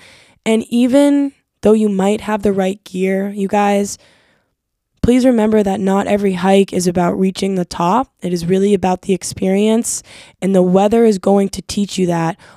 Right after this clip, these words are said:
more than your ego. So please do not force it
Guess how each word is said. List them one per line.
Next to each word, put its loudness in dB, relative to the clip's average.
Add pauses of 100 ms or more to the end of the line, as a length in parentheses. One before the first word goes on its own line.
(100)
more 4
than 2
your 2
ego. -2
So -2
please 0
do -4
not 0
force 0
it 0